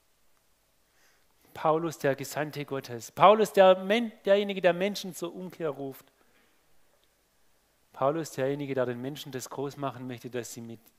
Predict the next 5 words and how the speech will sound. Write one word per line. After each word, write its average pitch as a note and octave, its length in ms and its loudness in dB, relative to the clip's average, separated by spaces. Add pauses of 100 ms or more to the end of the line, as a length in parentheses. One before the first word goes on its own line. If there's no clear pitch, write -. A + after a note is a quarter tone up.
(320)
Gott C#3 260 -8
versöhnt C3 800 -12
werden A#2+ 340 -10
durch A#2 320 -14
Jesus. A#2+ 560 -18